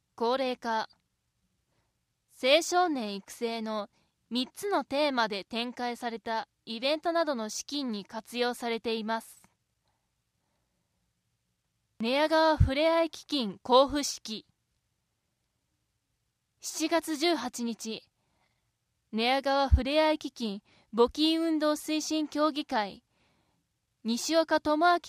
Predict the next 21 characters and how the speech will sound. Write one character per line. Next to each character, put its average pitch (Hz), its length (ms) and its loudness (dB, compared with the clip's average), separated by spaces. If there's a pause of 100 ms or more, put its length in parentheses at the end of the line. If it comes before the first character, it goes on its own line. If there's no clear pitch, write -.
会 226 220 -2
長 226 240 -4
は、 208 240 -6 (560)
市 277 240 -6
内 262 200 0
で 190 280 -6 (340)
社 - 240 -4
会 311 240 4
教 330 260 2
育 - 160 -4
活 320 300 -2
動 269 160 4
を 226 80 -2
し - 80 -6
て 233 220 -4
い 226 40 -4
る 220 140 0
五 214 160 0
団 269 220 -4
体 226 240 -2
に、 202 240 -8